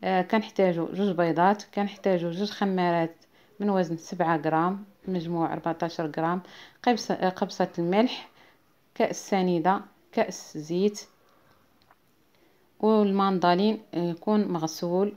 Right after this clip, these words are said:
هاد المندالينات تغسليهم وتنشفيهم مزيان باش، آه، نقطعوهم ونستعملوهم بالق-، بالقشره ديالهم. كنحتاجوا الكوك للتزيين، كنحتاجوا حامضه، آه، آه، اختياريه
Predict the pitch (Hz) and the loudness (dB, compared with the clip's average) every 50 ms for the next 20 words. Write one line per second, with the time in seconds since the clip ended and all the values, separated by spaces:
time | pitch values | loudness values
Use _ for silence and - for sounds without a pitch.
0 | - - 185 175 165 165 170 170 170 165 160 170 165 165 165 165 175 196 208 - | -8 -8 -6 -6 -4 -4 -2 -2 -2 -2 -2 -2 -4 -2 -2 -2 -2 -2 -4 -6
1 | - 170 165 175 - - 190 196 196 185 175 180 190 214 214 208 - - - - | -8 -10 -10 -8 -8 -6 -4 -2 0 2 2 2 2 0 -2 -4 -10 -20 -20 -20
2 | - _ _ - 214 202 208 202 196 - - - - - - 175 165 170 165 165 | -20 _ _ -8 -8 -4 -2 -4 -4 -4 -6 -8 -6 -4 -2 -2 0 0 0 2
3 | 165 160 156 147 156 160 160 170 175 185 208 220 208 - - _ _ _ _ _ | 0 0 0 -2 0 0 2 2 2 2 2 0 -2 -6 -14 _ _ _ _ _
4 | - 202 160 175 190 190 - - - _ - - 175 170 170 170 170 165 165 170 | -16 -6 -2 -2 -2 -2 -4 -8 -14 _ -8 -6 -4 -2 -2 -2 -2 -4 -4 -4
5 | 175 170 - - - - _ - 165 170 170 165 175 190 202 208 208 - - _ | -4 -6 -8 -12 -18 -14 _ -8 -4 -4 -4 -2 -2 -4 -4 -4 -8 -12 -20 _
6 | _ _ - 180 170 - - - 175 165 170 175 185 196 185 175 175 - - - | _ _ -8 -8 -8 -6 -4 -4 -2 -2 0 0 -2 -2 -4 -6 -8 -10 -14 -16
7 | 180 - - - - - 180 175 165 156 160 156 151 147 151 147 - - - - | -16 -16 -16 -18 -10 -6 -4 -4 -4 -4 -4 -2 -2 -2 -4 -6 -10 -16 -20 -20
8 | _ _ 214 214 208 - - 214 196 208 196 202 - 185 170 - 165 156 - - | _ _ -6 -6 -2 0 2 2 2 2 0 -2 -2 -4 -4 -4 -6 -10 -8 -8
9 | 160 156 151 156 160 170 185 208 208 208 - - - _ _ - 226 226 214 - | -8 -8 -6 -4 -2 -2 0 0 -2 -4 -8 -16 -20 _ _ -4 -2 -2 -2 -2
10 | - - 220 214 190 202 208 214 - - - - - 190 185 185 185 185 165 196 | 0 2 2 2 2 2 0 0 -2 -4 -8 -4 -2 0 0 2 2 2 4 4
11 | 208 208 - - - - 190 185 185 185 180 180 180 175 175 175 175 175 175 - | 4 4 2 -4 -10 -6 -4 -2 -2 0 0 0 0 0 0 0 0 0 -2 -2
12 | - - - - - - - - - - _ _ _ - 185 180 175 175 175 175 | -4 -6 -10 -18 -20 -20 -20 -20 -20 -20 _ _ _ -4 -2 0 2 2 2 2
13 | 175 175 175 170 185 - - - 208 196 190 180 180 175 170 170 165 160 156 - | 2 2 2 0 -2 -4 -4 -2 2 6 8 8 10 8 8 6 4 2 2 2